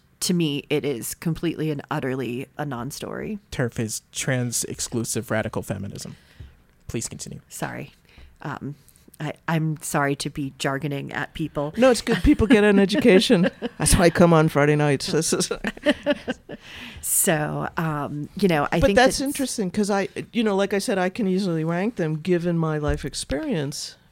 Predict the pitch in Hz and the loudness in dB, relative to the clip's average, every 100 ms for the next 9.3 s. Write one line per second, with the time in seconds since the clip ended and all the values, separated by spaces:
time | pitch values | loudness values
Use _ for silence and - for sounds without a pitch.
0 | _ - 165 151 - _ _ _ _ _ | _ 0 0 -2 -10 _ _ _ _ _
1 | - 220 180 160 147 - 190 165 170 165 | 0 2 2 0 -2 -4 -2 -2 -2 -2
2 | 160 165 160 147 - 247 - 156 - _ | -2 -2 -4 -4 -6 -8 -8 -10 -12 _
3 | _ _ - 139 87 - - - 175 165 | _ _ -8 -8 -8 -14 -20 -10 -6 -6
4 | - - 165 - - - 214 180 180 190 | -4 -2 -2 -4 -8 -2 2 2 2 -2
5 | - 202 165 160 - 165 - 170 165 147 | -4 -6 -4 -8 -8 -12 -8 -6 -6 -8
6 | _ - - 143 156 - - 160 139 143 | _ -10 -4 -4 -4 -12 -10 -10 -6 -6
7 | 131 143 190 196 180 156 147 143 139 - | -6 -8 -8 -6 -6 -6 -8 -8 -12 -16
8 | - - 190 - 185 - 160 - 113 - | -14 -4 -2 0 -2 0 -2 -2 -6 -6
9 | 120 107 131 | -8 -6 -8